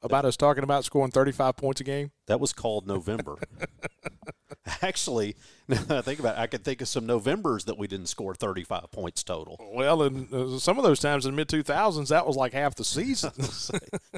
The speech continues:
Speaker 2: Well, we were just hoping for double digits. But I think it, I think the game is different now. Will Rogers sat right here with us a few weeks ago and said, "You can score thirty-five points and lose in this league.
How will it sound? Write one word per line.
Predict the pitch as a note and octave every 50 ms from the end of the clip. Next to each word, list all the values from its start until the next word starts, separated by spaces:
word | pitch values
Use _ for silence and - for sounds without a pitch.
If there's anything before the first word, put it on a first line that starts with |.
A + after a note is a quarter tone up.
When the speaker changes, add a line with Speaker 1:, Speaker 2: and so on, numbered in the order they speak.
| - _ _ _ _
Speaker 2:
Well, | - C#3+
we | D3 F3
were | F#3+ D#3
just | B2 - -
hoping | C3 C3+ - G#2 F2+
for | - A2+
double | G2+ F#2 A#2+ C3+ C3+ A#2 G#2
digits. | F#2 F#2 A#2+ C#3+ C#3+ - - - - -
But | - A#2+
I | C3+
think | D#3 - B3+ A#3+ -
it, | B3 - _ _ -
I | - C3
think | - F3+ E3 -
the | - B2+
game | G#2 - A2 A2 A2 G#2+
is | F#2 -
different | - G2 G2 - - G#2+ - G#2
now. | G2 G2+ A2+ B2 B2+ - - - _ - - - _ -
Will | - G2+ A2 B2 C3 A2+
Rogers | A#2 A2 A#2 C3 A#2 G#2 G#2 F#2 -
sat | - - G#2 F#2+ F2+
right | F#2 F#2+ G2+ G#2+ F#2+
here | G2+ A#2 A#2 A2 G2+
with | G2+ A2 C3 A#2+
us | G2 - - - - -
a | E2+
few | - - G#2 G2+
weeks | G2+ B2 C3 - -
ago | F#2 F2+ F2 F2
and | E2+ F2
said, | - - G2 F#2 F#2 F#2 F2+ - _ _ _ _ _ -
"You | - F#2+
can | G2+ - B2 G2
score | - - B2+ A#2 A2 G2+
thirty-five | F#2 - G2+ G2+ G#2+ G2+ F#2+ A#2 A2 G2+ F#2 -
points | - B2+ C3 A#2+ - - - - - -
and | - G2 F#2+
lose | F#2+ F#2 F#2+ G#2+ A#2+ B2 A#2 G#2 -
in | A2 G#2 G2
this | G2 G#2 G2+ -
league. | - G#2 A#2+ C3+ B2 F#2+ F2 F2+